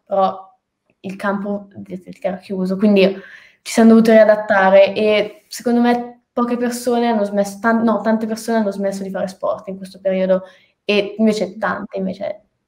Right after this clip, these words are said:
eh, sono diventate molto pigre. C'è stato, secondo me ci sono state anche un aumento di persone con disturbo alimentare, non so, io per esperienza personale ho visto delle mie amiche che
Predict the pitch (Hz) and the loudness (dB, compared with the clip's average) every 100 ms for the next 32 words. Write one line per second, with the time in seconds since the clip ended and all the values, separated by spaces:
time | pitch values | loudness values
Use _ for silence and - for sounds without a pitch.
0 | _ _ _ _ _ _ _ _ _ 196 | _ _ _ _ _ _ _ _ _ 2
1 | 190 196 208 208 208 202 196 190 208 214 | 4 2 2 2 2 2 0 -2 -4 -2
2 | 208 220 220 220 220 - _ _ _ - | 2 6 6 6 2 -12 _ _ _ -4
3 | 208 208 196 - - - 220 214 220 196 | -2 0 0 -4 -16 -4 0 0 -2 -4
4 | 196 190 196 196 190 196 - _ _ _ | -2 0 -2 -2 -4 -4 -12 _ _ _
5 | 208 208 202 208 107 214 202 190 190 202 | -4 0 2 0 -2 -4 -6 -6 -4 -6
6 | 196 208 202 196 185 185 - 196 190 196 | -4 -4 -2 -4 -6 -6 -10 -12 -8 0
7 | 196 190 185 185 185 190 190 196 196 - | 0 0 -4 -4 -6 -6 -4 -4 -6 -14
8 | - 196 190 202 196 196 196 202 196 196 | -8 -8 -2 -2 -2 -4 -4 0 0 -2
9 | 190 190 190 196 196 196 180 | -2 -2 -2 -4 -4 -2 -4